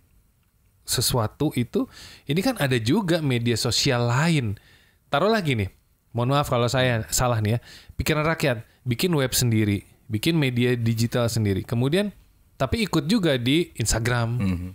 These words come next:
Speaker 1: ikut juga ada di Twitternya, ada di Facebooknya semua. Terus mikrofon I D sekarang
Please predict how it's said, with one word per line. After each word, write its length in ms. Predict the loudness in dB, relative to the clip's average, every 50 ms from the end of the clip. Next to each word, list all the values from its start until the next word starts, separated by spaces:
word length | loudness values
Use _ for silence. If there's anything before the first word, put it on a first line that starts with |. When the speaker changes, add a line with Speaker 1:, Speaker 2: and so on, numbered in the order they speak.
| -16 -20 -20 _
Speaker 1:
ikut 280 | -8 -4 -4 -4 -4 -2
juga 320 | -2 0 0 2 0 2
ada 180 | 0 0 0 0
di 160 | 0 0 -2
Twitternya, 560 | -2 0 0 0 0 0 -2 0 0 0 0
ada 160 | 0 0 0 0
di 120 | -2 -2
Facebooknya 500 | -2 -2 -2 -2 -2 -2 -2 0 -2 -2
semua. 340 | 0 0 0 0 0 0 -2 -4 -8 -18 -20 -20 -20 -20 -20 -14
Terus 240 | _ -4 -2 -2 0
mikrofon 480 | 0 -2 0 0 -2 -2 -2 -2 -2 0
I 160 | 0 0 2
D 80 | 2 0
sekarang 460 | 0 0 0 0 0 -2 -2 -6